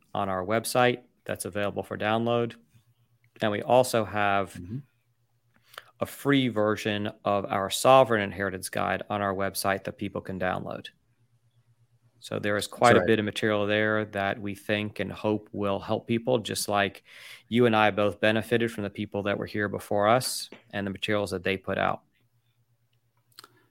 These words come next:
Speaker 2: Yeah, and if you have any questions, please reach out, email us,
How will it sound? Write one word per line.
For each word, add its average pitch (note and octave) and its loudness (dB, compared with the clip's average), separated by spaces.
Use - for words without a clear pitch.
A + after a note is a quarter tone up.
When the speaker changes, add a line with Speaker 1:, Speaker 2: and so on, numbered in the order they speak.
Speaker 2:
Yeah, B2+ 10
and F#2+ 4
if - -6
you A2 8
have G2+ 6
any G#2+ 6
questions, B2 4
please G#2+ 2
reach G#2+ 4
out, B2 8
email G#2 6
us, G#2 2